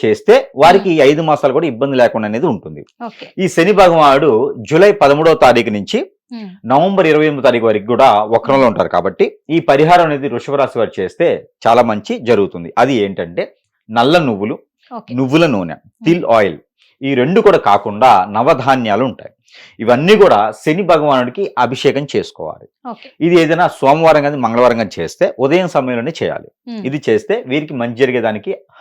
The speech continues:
Speaker 1: అవకాశాలు ఉన్నాయి, మెండుగా కనిపిస్తా ఉన్నాయి. అయితే మనకి ఈ వృషభ రాశి వారు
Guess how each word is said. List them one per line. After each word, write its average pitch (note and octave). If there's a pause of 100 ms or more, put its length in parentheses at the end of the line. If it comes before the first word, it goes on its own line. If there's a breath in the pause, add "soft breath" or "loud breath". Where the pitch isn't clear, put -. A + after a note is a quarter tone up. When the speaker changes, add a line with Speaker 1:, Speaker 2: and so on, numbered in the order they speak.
(140 soft breath)
Speaker 1:
అవకాశాలు A2
ఉన్నాయి, A2 (200)
మెండుగా A#2+
కనిపిస్తా F2
ఉన్నాయి. D#2 (160)
అయితే F#3
మనకి E3+
ఈ -
వృషభ D3
రాశి E3
వారు C3+